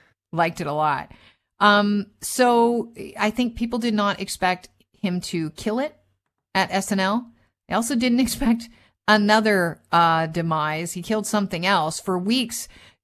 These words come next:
Dogecoin holders have been looking forward to Elon Musk hosting S N L. And apparently he is the token's most famous fan. And they thought, "All right, he's gonna mention us." Well, sure he did.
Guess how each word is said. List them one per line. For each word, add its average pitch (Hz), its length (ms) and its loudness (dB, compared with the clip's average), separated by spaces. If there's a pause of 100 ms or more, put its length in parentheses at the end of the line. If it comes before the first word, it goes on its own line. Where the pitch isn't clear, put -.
Dogecoin 226 580 2
holders 180 360 0
have 180 100 -4
been 175 140 -2
looking 180 240 -4
forward 180 320 -4
to - 160 -8
Elon 170 280 -2
Musk 175 260 -4
hosting 214 560 -2
S 160 200 -6
N 160 60 -4
L. 156 260 -8 (600)
And 190 680 2
apparently 190 680 0
he 196 220 -2
is 185 100 -2
the 180 80 -6
token's 180 460 -2
most 180 300 -4 (340)
famous 214 340 0
fan. 185 600 -2
And 185 120 -2
they 226 140 2
thought, 190 420 2 (200)
"All 254 160 4
right, 190 260 0 (600)
he's 208 240 -2
gonna 208 160 0
mention 196 340 -2
us." 147 180 -6
Well, 170 140 -12
sure 220 220 -2
he 226 80 0
did. 180 260 -2